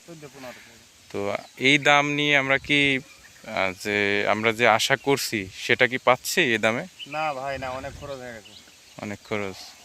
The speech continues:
Speaker 2: তো এর আগে আমরা, আমরা বলেছি একটা ভিডিও যে এই বর্তমান পেঁয়াজের যে দাম, এই দামে কিন্তু কৃষক বাঁচবে না। তো মিনিমাম একটা বাজার,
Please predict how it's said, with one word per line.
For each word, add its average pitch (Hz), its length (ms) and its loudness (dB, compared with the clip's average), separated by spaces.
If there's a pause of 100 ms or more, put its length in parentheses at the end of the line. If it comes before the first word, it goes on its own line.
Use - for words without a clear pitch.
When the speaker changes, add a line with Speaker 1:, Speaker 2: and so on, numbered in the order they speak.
(400)
Speaker 2:
তো 101 220 -12 (720)
এর 135 120 6
আগে 147 200 6
আমরা, 147 460 4 (140)
আমরা 120 280 4
বলেছি 127 400 -2
একটা 123 200 -2
ভিডিও 113 340 -4
যে 107 400 -2
এই 117 120 0
বর্তমান 147 720 0 (280)
পেঁয়াজের 139 440 4
যে 135 120 2
দাম, 104 460 2 (540)
এই 120 140 -2
দামে 123 260 2
কিন্তু 123 300 -4
কৃষক 131 380 0
বাঁচবে 101 460 0
না। 139 180 -6 (1300)
তো 95 240 -4 (360)
মিনিমাম 185 500 8
একটা 190 240 4
বাজার, 135 380 6